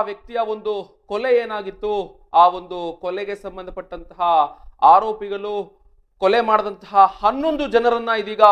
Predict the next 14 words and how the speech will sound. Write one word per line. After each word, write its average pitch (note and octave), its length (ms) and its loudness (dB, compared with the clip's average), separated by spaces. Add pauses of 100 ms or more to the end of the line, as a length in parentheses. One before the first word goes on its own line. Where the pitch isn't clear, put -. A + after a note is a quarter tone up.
(260)
ಪೊಲೀಸ್, G3 420 -12
ಆ, E3+ 200 4
ಬಂಧಿಸಿದ್ದಾರೆ. E3 960 -8
ಎಸ್, D#3+ 200 -10
ಇದ್ರ E3 140 -16
ಬಗ್ಗೆ D#3+ 240 -10
ಒಂದು D3+ 600 -8 (240)
ನ್ಯೂಸ್ A3 180 -4
ಅಪ್ಡೇಟ್ G#3 260 -4
ಆಗ್ತಾ G3 280 2
ಇದೆ, F3 500 0
ನೋಡೋಣ. F3 260 -4 (360)
ಎಸ್, A3+ 280 4
ಆ, A3 280 6